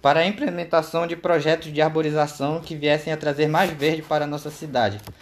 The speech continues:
para que ela fizesse jus ao seu apelido. Respondendo ao segundo questionamento, tornamos a solução dada anteriormente, a questão da conscientização e da educação,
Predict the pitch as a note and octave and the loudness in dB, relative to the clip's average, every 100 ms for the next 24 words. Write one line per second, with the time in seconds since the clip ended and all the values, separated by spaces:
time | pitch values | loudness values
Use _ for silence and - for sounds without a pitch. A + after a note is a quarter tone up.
0 | - - C#3 D#3 - D#3 D3+ D#3+ - C#3+ | -20 0 4 4 2 2 2 2 -4 -2
1 | C#3+ D3 F3 C#3+ D#3+ F#3+ - - - - | -2 0 -4 -2 0 0 -2 -12 -20 -20
2 | _ D#3 D#3+ E3 D#3 D#3 D#3+ C3 G2 G2 | _ 0 2 4 2 0 -4 -2 -2 -6
3 | - _ _ _ - - - - - - | -10 _ _ _ -20 -20 -20 -20 -20 -20
4 | - - - - - - G#3 G#3 F#3 E3+ | -20 -20 -20 -20 -18 0 0 2 -2 -2
5 | F3+ D3+ - A#2+ D3+ C3 A2+ - G2+ F#2 | -2 -2 -4 -4 -4 -4 -8 -6 -4 -4
6 | G2+ A2 G#2+ - - - - - F#3 F3+ | -4 -4 -6 -14 -20 -20 -20 -2 0 0
7 | E3+ F3 E3+ E3 E3 D#3+ D#3 D#3+ D3 C#3+ | 0 -2 -2 -2 0 -2 -2 -4 0 0
8 | D3 D3 D3+ D#3 D3 G#2+ G2 - - - | -2 -2 -2 0 -2 -6 -8 -12 -20 -8
9 | C#3 D3+ E3 E3+ E3+ D#3+ E3 E3 E3+ D#3 | -6 -4 -6 -4 -2 -2 -2 -4 -4 -4
10 | D3+ C#3+ - D3+ D#3 - D3+ D3 D3 D3 | 0 0 -2 -8 -8 -10 -2 0 0 0
11 | D#3+ - A2 G2 | -2 -2 -8 -8